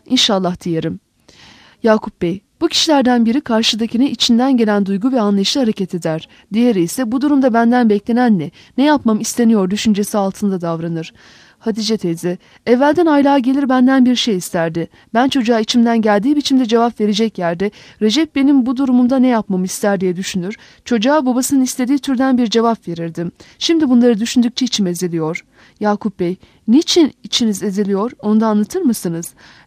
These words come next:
Leman, yengem onu anlatmadan önce hangi insanın içinden gelen duygu ve anlayışla hareket ettiğini, hangisinin bu durumda benden beklenen ne, ne yapmam isteniyor düşüncesi altında davrandığını belirtsek?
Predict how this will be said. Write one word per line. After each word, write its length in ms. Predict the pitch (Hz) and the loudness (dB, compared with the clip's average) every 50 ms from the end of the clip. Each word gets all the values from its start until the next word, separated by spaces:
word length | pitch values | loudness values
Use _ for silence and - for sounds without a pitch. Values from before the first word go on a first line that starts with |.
| - 208 | -2 0
Leman, 320 | 202 196 170 160 170 180 - _ - - _ - | 0 0 0 -2 -4 -8 -12 _ -20 -12 _ 0
yengem 320 | 226 285 320 339 349 311 | 2 2 2 2 2 4
onu 160 | 311 285 285 | 4 4 4
anlatmadan 520 | 277 262 262 330 349 - 320 285 254 254 254 | 4 4 4 2 2 0 0 2 2 4 4
önce 240 | 247 226 220 240 | 4 2 2 0
hangi 280 | 226 233 277 311 311 302 | 0 0 2 2 4 2
insanın 260 | 285 - - 254 226 | 2 2 2 2 2
içinden 440 | 233 - - - 233 240 269 277 254 | 2 2 0 0 2 2 2 2 2
gelen 260 | 240 220 220 214 208 | 2 2 2 2 0
duygu 260 | 185 202 202 202 247 | 0 -2 -4 -2 -2
ve 40 | 254 | -2
anlayışla 420 | 233 208 196 196 214 214 - 220 196 | 0 0 0 0 -2 -2 -2 -2 -4
hareket 280 | 202 202 - 202 - | -4 -4 -4 -4 -4
ettiğini, 460 | 190 175 - - 170 160 165 170 190 - - - - _ | -4 -6 -6 -6 -8 -6 -6 -6 -8 -10 -14 -20 -20 _
hangisinin 580 | - 247 294 302 294 302 - - 277 277 247 226 | -4 -2 0 2 2 2 0 2 2 2 2 2
bu 80 | 269 | 2
durumda 320 | - 311 294 277 269 254 214 | 0 0 2 2 2 2 2
benden 360 | 226 214 220 240 277 269 233 | 2 2 2 2 2 2 2
beklenen 500 | 226 220 - - 214 220 254 254 226 202 | 0 0 -2 -2 0 0 2 4 2 2
ne, 140 | 175 165 - _ - | 2 -2 -6 _ -2
ne 80 | 220 269 | 0 0
yapmam 360 | 294 285 269 - 220 208 208 | 2 0 0 0 0 0 0
isteniyor 460 | 208 - - 240 220 247 247 220 190 | 0 -2 -2 0 0 2 2 0 0
düşüncesi 460 | 190 190 - 220 208 208 226 - 262 | -2 -4 -2 -2 -2 -2 -2 -2 -2
altında 380 | 233 202 202 - - 196 190 180 | 0 0 0 -2 -2 -2 -2 0
davrandığını 600 | 208 208 208 208 202 202 202 196 202 196 190 175 | 0 0 0 0 0 0 0 0 0 -2 -2 -2
belirtsek? 640 | 175 170 170 175 - - - - 180 202 - - _ | -2 -4 -4 -6 -8 -8 -10 -8 -8 -10 -10 -14 _